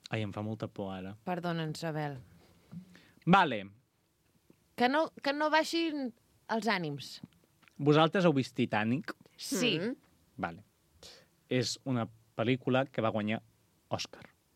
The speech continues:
Speaker 1: vale? El mil nou-cents noranta-set.
Speaker 2: Sí, quan vam néixer nosaltres.
Speaker 3: Sí.
Speaker 1: Ah, és veritat. Qui va ser el director?
Speaker 3: Aquesta poder la ser, eh?
Speaker 1: L'Steven Spielberg?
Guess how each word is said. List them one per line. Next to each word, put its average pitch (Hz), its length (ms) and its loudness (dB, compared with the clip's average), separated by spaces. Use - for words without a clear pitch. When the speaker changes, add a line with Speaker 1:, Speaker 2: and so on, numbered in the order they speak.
Speaker 1:
vale? 113 280 0
El 117 80 0
mil 120 160 2
nou-cents 120 380 -2
noranta-set. 107 580 -2
Speaker 2:
Sí, - 300 -4
quan 190 200 -4
vam 190 220 -2
néixer 175 240 -6
nosaltres. 147 500 -8
Speaker 3:
Sí. - 200 -6
Speaker 1:
Ah, 113 80 0
és 107 140 -4
veritat. 90 320 -8
Qui 208 100 6
va 190 120 8
ser - 100 4
el 127 80 6
director? 107 420 0
Speaker 3:
Aquesta 196 460 -12
poder 180 300 -6
la 160 100 -10
ser, - 280 -12
eh? 311 80 -10
Speaker 1:
L'Steven 170 420 4
Spielberg? 139 460 2